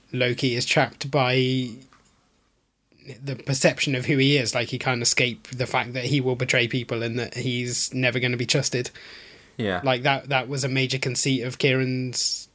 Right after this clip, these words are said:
Speaker 1: run on the character. So, you know, there is interplay between the, the myth and the reality, but,
Speaker 2: Hmm.
Speaker 1: you know, in terms of, it's not very self-aware is my, is, I guess, what I'm saying.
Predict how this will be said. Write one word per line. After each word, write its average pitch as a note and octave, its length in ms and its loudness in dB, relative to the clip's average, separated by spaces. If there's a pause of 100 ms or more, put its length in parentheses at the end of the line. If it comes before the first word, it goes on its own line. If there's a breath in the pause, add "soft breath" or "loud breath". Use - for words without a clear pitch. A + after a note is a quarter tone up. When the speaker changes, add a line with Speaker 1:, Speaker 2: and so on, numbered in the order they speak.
(120)
Speaker 1:
run B2+ 260 -2
on A#2+ 100 -4
the B2 80 -2
character. A#2+ 520 0 (120)
So, B2 540 0 (1200 soft breath)
you E3 100 4
know, C#3 120 2
there F#3 160 4
is F#3 140 4
interplay D#3 420 2
between C3 420 0
the, B2+ 260 -2 (280)
the C3 260 -6
myth B2+ 340 0
and B2+ 100 0
the B2+ 100 0
reality, B2+ 580 2 (120)
but, A#2 280 2 (180)
Speaker 2:
Hmm. G#2+ 220 2 (580)
Speaker 1:
you C3+ 160 0
know, A#2 100 -2 (200)
in E3+ 240 2
terms F3 340 4
of, D3+ 280 2 (300 loud breath)
it's - 100 -4
not F#3 140 6
very D#3+ 200 6
self-aware C3+ 580 2
is A#2+ 160 -4
my, C3 200 0
is, C3+ 360 -2
I A#2+ 140 -2
guess, B2+ 220 0
what B2 100 -2
I'm B2 220 -4
saying. B2 440 -2